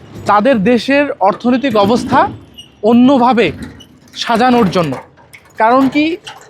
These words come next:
তেল কেন্দ্রিক যে অর্থনৈতিক অবস্থা, মাঝে মাঝে দর পতন হয়, তারপরে আপনার ওইটা কি, কি বলে, রিয়েল এস্টেট, ওইটার দর পতন, বিভিন্ন সমস্যার কারণে দুবাই সরকার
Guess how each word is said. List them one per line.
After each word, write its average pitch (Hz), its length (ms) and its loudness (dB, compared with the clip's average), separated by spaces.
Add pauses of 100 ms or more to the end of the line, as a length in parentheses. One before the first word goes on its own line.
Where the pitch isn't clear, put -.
(240)
তেল 254 200 2
কেন্দ্রিক 247 420 0
যে 233 80 0
অর্থনৈতিক 240 640 0
অবস্থা, 220 540 -2 (300)
মাঝে 175 220 0
মাঝে 202 260 0
দর 180 300 0
পতন 196 280 0
হয়, 175 320 -2 (440)
তারপরে 180 500 0 (500)
আপনার 185 280 -2
ওইটা 190 180 0
কি, 220 160 0
কি - 180 0
বলে, 196 320 2 (420)
রিয়েল 226 240 2
এস্টেট, 220 360 -2 (540)
ওইটার 170 300 -4
দর 196 200 2
পতন, 196 420 -2
বিভিন্ন 240 400 0
সমস্যার 226 540 -2
কারণে 214 420 0 (1000)
দুবাই 247 640 2
সরকার 220 400 -2